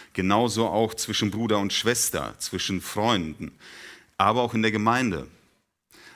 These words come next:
Das sind alles wunderbare Dinge, die Gott uns ermöglicht hat.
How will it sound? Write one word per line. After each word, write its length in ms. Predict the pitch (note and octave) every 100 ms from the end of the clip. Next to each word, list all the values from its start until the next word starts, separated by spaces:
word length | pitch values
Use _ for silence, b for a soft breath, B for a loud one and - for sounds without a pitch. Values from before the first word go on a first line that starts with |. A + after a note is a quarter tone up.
| _
Das 140 | G2 G2+
sind 100 | F2+
alles 340 | A#2 G#2 F#2+
wunderbare 600 | A2+ D#3 C3 A2+ A2+ G#2+
Dinge, 320 | G2+ D3+ B2+
die 120 | F#2 F2
Gott 240 | A#2+ C3+
uns 200 | A#2+ G#2+
ermöglicht 600 | G2+ G#2+ E3 - F2+ -
hat. 380 | G#2+ C#3+ -